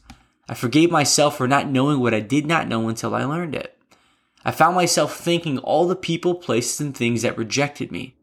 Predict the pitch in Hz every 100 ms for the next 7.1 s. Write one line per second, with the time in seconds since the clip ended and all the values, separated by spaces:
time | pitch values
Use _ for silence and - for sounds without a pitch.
0 | - 113 113 170 190 180 156 - - 151
1 | 156 123 98 - - - _ - 117 127
2 | 135 135 - 127 - 123 113 110 101 110
3 | 104 107 - _ _ _ _ _ _ _
4 | _ - 120 120 113 110 143 131 110 -
5 | _ _ _ _ - 117 117 160 - 135
6 | 110 123 131 131 123 120 107 104 113 113
7 | -